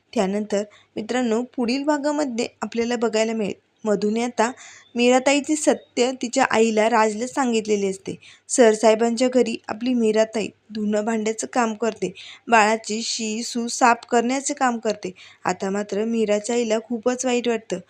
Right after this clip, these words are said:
आता मीराची आई हे सगळं ऐकल्यानंतर मीराच्या लग्नाचा होकार सत्याच्या बाबांना कळवणारच. तर इकडे आता सत्याच्या घरी पंकज आलेला असतो आणि पंकज म्हणतो, "बाबा, तुमची इच्छा आहे ना, मी या मुलीबरोबर लग्न करावं ते?"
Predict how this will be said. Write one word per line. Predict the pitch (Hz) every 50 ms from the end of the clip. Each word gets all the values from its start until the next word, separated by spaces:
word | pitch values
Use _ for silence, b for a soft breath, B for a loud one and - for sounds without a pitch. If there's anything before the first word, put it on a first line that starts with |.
| b b b b b
आता | - 262 214 - 262 240 254 269 b b b b -
मीराची | 226 233 240 233 254 262 254 -
आई | 277 262 269
हे | 262 254 277 285
सगळं | 277 - 262 226 208 240 247
ऐकल्यानंतर | 240 247 233 240 240 240 247 247 247 - - 196 - - _ _ _ _ -
मीराच्या | 208 190 185 196 202 196 - 214 - - _ -
लग्नाचा | - 220 196 196 202 202 202 - 247
होकार | 254 247 240 190 - - 226 208 220 240 B B B B B B B -
सत्याच्या | 294 - - 233 226 226 - 240
बाबांना | 233 240 220 202 202 214 214 220 247
कळवणारच. | 247 - 262 233 233 226 226 220 214 190 175 - - - - _ _ - -
तर | 175
इकडे | 185 185 185 - 190 196 202
आता | 208 208 - 190 208 226 B B B B B B -
सत्याच्या | - 285 - - - - - 247 220 226 254 - _ _ - _ _ - 233 226 - 294 277
घरी | 277 294 330 311 269 202 - _ _ _ _ _ -
पंकज | 262 240 226 220 208 240 226 240 233
आलेला | - - 240 226 220 220 214
असतो | 202 208 - - 190 - _ b b b b b b
आणि | - 254 285
पंकज | 285 285 269 254 233 254 254 240
म्हणतो, | 247 240 220 208 220
"बाबा, | 220 220 202 196 208 233 262 262 _ _ _ _ -
तुमची | 262 247 247 240 - 285 269
इच्छा | 247 233 - - 277
आहे | 254 262 240 254
ना, | 220 214 220 220
मी | 220 226 226 220
या | 214 220
मुलीबरोबर | 220 220 208 202 202 202 196 202 202 220 220
लग्न | 220 208 196 190 190 202
करावं | 196 - 208 202 196 190 190
ते?" | 190 - 208